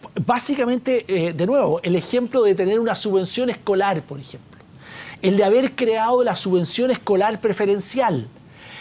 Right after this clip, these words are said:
eh, nos ha servido mucho para mejorar en los últimos años no solamente la cobertura en la educación media, por ejemplo,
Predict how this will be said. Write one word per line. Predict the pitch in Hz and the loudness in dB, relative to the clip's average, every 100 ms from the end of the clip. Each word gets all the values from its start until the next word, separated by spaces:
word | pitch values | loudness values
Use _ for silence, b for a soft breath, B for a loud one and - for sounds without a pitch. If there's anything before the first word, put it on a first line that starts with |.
| B - | B 0
eh, | 190 208 - - - - | 2 2 -2 -20 -12 0
nos | 180 226 | 2 4
ha | 254 | 2
servido | - 247 247 277 | 2 2 2 2
mucho | 220 262 320 302 | 2 0 0 -2
para | 254 220 196 | 0 0 0
mejorar | 175 170 170 185 190 | 0 0 2 2 2
en | 202 175 | 0 0
los | 170 196 | 0 -2
últimos | 196 220 208 - | -2 -2 -2 -2
años | 185 190 208 - B B B B | -2 0 -2 -4 B B B B
no | 147 175 | -2 0
solamente | 180 269 247 226 220 233 | 2 2 4 2 2 2
la | 185 | 2
cobertura | 196 160 139 - 311 294 143 117 - - | 2 0 0 -2 0 2 0 -4 -12 -4
en | 147 | -2
la | 147 | 0
educación | 156 151 170 147 | 0 0 0 2
media, | 185 240 196 143 | 2 4 2 2
por | 135 | -2
ejemplo, | 123 127 117 - 185 | -6 -8 -10 -6 -8